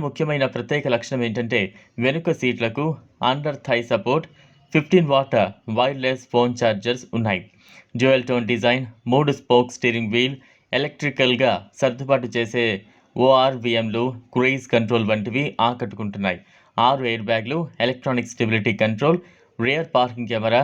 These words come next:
టైర్ ప్రెషర్ మానిటరింగ్ సిస్టమ్ ఫీచర్లు ఆకర్షిస్తున్నాయి. మీరు Citroen Basalt ఎస్యూవీ రెండు రకాల ఇంజిన్ ఆప్షన్స్‌లో లభిస్తోంది. వన్ పాయింట్ టూ లీటర్ న్యాచురల్ ఆస్పిరేటెడ్ పెట్రోల్ ఇంజిన్ ఎయిటీ వన్ బీహెచ్పీ పవర్, వన్ ఫిఫ్టీన్ ఎన్ఎం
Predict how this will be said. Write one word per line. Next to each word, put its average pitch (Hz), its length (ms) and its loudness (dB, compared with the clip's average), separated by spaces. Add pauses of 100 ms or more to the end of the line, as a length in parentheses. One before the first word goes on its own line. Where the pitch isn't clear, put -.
(280)
టైర్ 123 260 0
ప్రెషర్ 120 360 -2
మానిటరింగ్ 110 380 0
సిస్టమ్ 110 340 -2
ఫీచర్లు 117 400 2 (300)
ఆకర్షిస్తున్నాయి. 107 680 -2 (120)
మీరు 104 160 0 (220)
Citroen 151 440 4 (220)
Basalt 123 420 2 (280)
ఎస్యూవీ 120 380 -2 (480)
రెండు 165 260 -2
రకాల 123 280 0 (380)
ఇంజిన్ 143 300 2
ఆప్షన్స్‌లో 120 500 0
లభిస్తోంది. 104 500 2 (380)
వన్ 135 180 2
పాయింట్ 139 240 0
టూ 127 120 -4
లీటర్ 120 340 0
న్యాచురల్ 113 400 -2
ఆస్పిరేటెడ్ 110 560 -2
పెట్రోల్ 113 340 0 (160)
ఇంజిన్ 123 300 2 (340)
ఎయిటీ 139 200 -2
వన్ 135 180 0
బీహెచ్పీ 123 440 -2
పవర్, 151 240 4 (360)
వన్ 151 180 2
ఫిఫ్టీన్ 139 340 -2 (160)
ఎన్ఎం 127 200 0